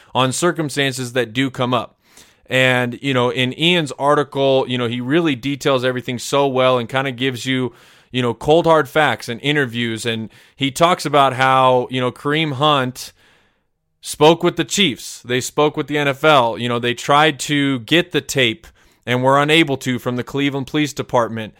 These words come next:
And you kinda look back at all this stuff and how Kareem Hunt comes out and apologizes, and he's sorry that he lied, and he's sorry that he did all this. And in the interview,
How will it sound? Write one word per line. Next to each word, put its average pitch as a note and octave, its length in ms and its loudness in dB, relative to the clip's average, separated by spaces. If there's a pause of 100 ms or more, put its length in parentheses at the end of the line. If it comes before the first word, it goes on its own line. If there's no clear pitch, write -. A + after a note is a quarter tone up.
(500)
And B2 640 0
you B2+ 300 -6
kinda G3 320 4
look D#3 360 2
back D#3 300 2
at C#3+ 80 -2
all D3 300 4
this D3+ 240 0
stuff C3+ 500 2
and B2 100 -4
how B2+ 140 0
Kareem C#3+ 460 -4
Hunt C#3 260 -2
comes C3+ 240 -4
out C3+ 140 2
and A#2 80 -8
apologizes, C3 960 0
and A#2 100 -4
he's A2+ 120 -8
sorry C#3+ 320 0
that C3 120 -2
he C3 60 -4
lied, B2 460 0
and A2+ 100 -4
he's A2+ 140 -10
sorry D3 260 0
that C3+ 160 -2
he C3 80 -2
did B2+ 180 -2
all B2 160 4
this. B2 300 -2
And A#2 100 -8
in A#2 140 -6
the B2 80 -8
interview, C#3 720 0